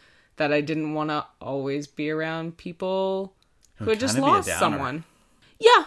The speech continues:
Speaker 1: I could see it being kind of depressing. So I decided against it. Anyway, that's my little anecdote for, uh, this episode. <laughs>
Speaker 2: So Linda makes a brief mention of how long it's been since their last break.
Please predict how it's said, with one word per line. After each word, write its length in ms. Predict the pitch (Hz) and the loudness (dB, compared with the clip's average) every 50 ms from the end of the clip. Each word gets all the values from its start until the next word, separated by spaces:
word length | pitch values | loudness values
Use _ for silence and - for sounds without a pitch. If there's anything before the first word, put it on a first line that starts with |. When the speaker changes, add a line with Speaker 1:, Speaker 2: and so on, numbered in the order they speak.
| - - - | -2 -8 -6
Speaker 1:
I 120 | - 254 | -6 -2
could 180 | 254 - 302 - | -2 -2 -2 0
see 140 | - 359 339 | 0 0 0
it 100 | 247 220 | 0 0
being 240 | 226 220 220 226 220 | -2 -2 -2 -2 -4
kind 320 | - - 156 170 185 196 | -4 -4 -4 -4 -2 -2
of 300 | 202 202 196 185 - - _ _ _ _ _ _ | -4 -4 -6 -8 -12 -18 _ _ _ _ _ _
depressing. 560 | - 208 - 233 220 208 - 147 127 135 135 - _ _ - | -14 -10 -6 -6 -6 -4 -4 -6 -8 -8 -12 -16 _ _ -16
So 480 | - - 170 165 160 156 156 156 - _ _ _ _ _ _ _ _ _ _ _ _ | -10 -6 -4 -2 0 0 -2 -2 -6 _ _ _ _ _ _ _ _ _ _ _ _
I 60 | - 277 | -2 0
decided 420 | 285 277 - 311 302 294 285 262 | 0 0 2 2 2 2 4 2
against 440 | 294 226 247 226 226 214 - - 247 | 2 2 2 0 -2 -4 -4 0 0
it. 240 | 233 226 - - _ _ _ _ _ _ _ _ 247 | 0 0 -2 -6 _ _ _ _ _ _ _ _ -4
Anyway, 180 | 247 220 190 | -2 0 2
that's 220 | 180 185 190 - - | 2 2 2 2 2
my 180 | 208 196 190 | 2 4 4
little 240 | 185 190 185 180 - - | 4 4 4 4 4 4
anecdote 640 | 190 190 185 185 175 - - 190 165 165 180 - - _ - | 4 4 4 2 0 0 0 0 0 0 0 -2 -8 _ -2
for, 220 | - 180 160 160 | 0 0 2 2
uh, 200 | 160 156 160 160 | 2 2 0 0
this 240 | 151 175 175 - - | -2 -4 -4 -4 -4
episode. 480 | 156 - - - 156 147 170 202 226 285 _ - | -6 -6 -4 -4 -2 -2 -2 -2 -6 -8 _ -2
<laughs> 680 | 233 226 - - - - - 311 294 - 311 - - - _ _ - - - - _ _ _ _ _ _ _ _ _ _ _ _ _ _ _ _ _ | -2 -2 -2 -8 -20 2 4 4 6 6 4 0 0 -6 _ _ -20 -20 -20 -20 _ _ _ _ _ _ _ _ _ _ _ _ _ _ _ _ _
Speaker 2:
So 240 | - - - 123 113 | -12 -6 -4 -4 -2
Linda 400 | 113 120 131 147 147 156 143 135 | -2 -2 -2 -2 -2 -2 -2 -2
makes 380 | 127 123 120 120 - - - | -2 -4 -4 -6 -8 -10 -10
a 180 | - 110 104 104 | -8 -6 -4 -6
brief 420 | 98 104 107 107 107 104 101 - | -6 -6 -6 -6 -6 -6 -8 -8
mention 640 | 107 104 101 104 104 - - 104 95 92 92 92 92 - _ _ _ _ _ - | -6 -6 -6 -6 -8 -10 -12 -10 -10 -10 -12 -14 -16 -18 _ _ _ _ _ -14
of 380 | 92 90 87 82 82 82 85 - _ _ | -12 -12 -10 -10 -12 -12 -14 -18 _ _
how 240 | - - - 107 98 | -18 -10 -8 -6 -6
long 300 | 90 90 92 95 95 92 92 | -4 -4 -4 -4 -4 -4 -8
it's 120 | 87 - | -12 -12
been 260 | - 95 92 98 101 | -12 -10 -10 -10 -10
since 280 | - - 104 95 90 - | -10 -10 -12 -12 -12 -12
their 140 | - 92 92 | -10 -10 -8
last 480 | 92 92 90 87 85 - - - _ - | -8 -8 -10 -12 -14 -16 -18 -20 _ -16
break. 440 | - - 92 - - - - _ | -12 -12 -12 -12 -12 -16 -20 _